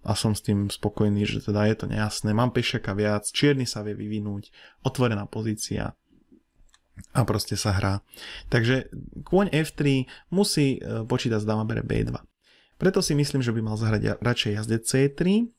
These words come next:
no a teraz ide jazdec C šesť. No a on, e, má teraz zase jazdec F tri sa tak núka zahrať, že vám napadne dámu, lenže po jazdec F tri máte silný ťah dáma H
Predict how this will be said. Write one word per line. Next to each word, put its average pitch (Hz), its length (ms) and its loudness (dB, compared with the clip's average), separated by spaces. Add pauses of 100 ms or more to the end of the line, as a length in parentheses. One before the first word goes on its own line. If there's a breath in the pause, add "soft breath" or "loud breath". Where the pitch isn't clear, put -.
(260)
no 113 200 2
a 113 80 2
teraz 117 280 0
ide 113 280 -2
jazdec 104 360 -2
C 101 200 -2
šesť. - 560 0 (600)
No 117 160 4
a 117 200 0
on, 185 240 4
e, 175 280 2
má 131 440 0
teraz 139 240 0
zase 120 320 0
jazdec 160 400 0
F - 240 -2
tri 117 240 2
sa - 160 -2
tak - 320 -2
núka 110 400 2
zahrať, 107 480 2
že 107 160 2 (160)
vám 107 280 -2
napadne 139 400 2
dámu, 107 360 2
lenže 123 240 2
po - 160 -2
jazdec 180 320 0
F 135 160 0
tri 139 160 -2
máte 123 240 0
silný 151 320 2
ťah 127 160 2
dáma 127 280 4
H 101 280 -2